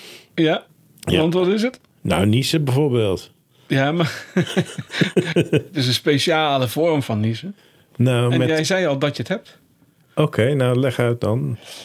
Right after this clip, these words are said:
Speaker 1: Eh, dat jij, eh, en het is niet eens een heel veel, dat heel veel mensen het hebben, maar dat, eh,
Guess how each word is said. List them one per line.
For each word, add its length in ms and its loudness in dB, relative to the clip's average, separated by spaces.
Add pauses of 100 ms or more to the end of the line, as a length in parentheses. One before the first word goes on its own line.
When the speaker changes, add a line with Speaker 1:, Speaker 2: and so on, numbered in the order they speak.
(120)
Speaker 1:
Eh, 500 0
dat 220 0
jij, 240 2
eh, 600 0
en 80 0
het 120 -2
is 180 -2
niet 160 0
eens 220 0
een 100 2
heel 200 0
veel, 280 -4
dat 120 0
heel 140 2
veel 140 -2
mensen 360 -2
het 100 0
hebben, 140 2
maar 160 2
dat, 140 -4
eh, 1040 0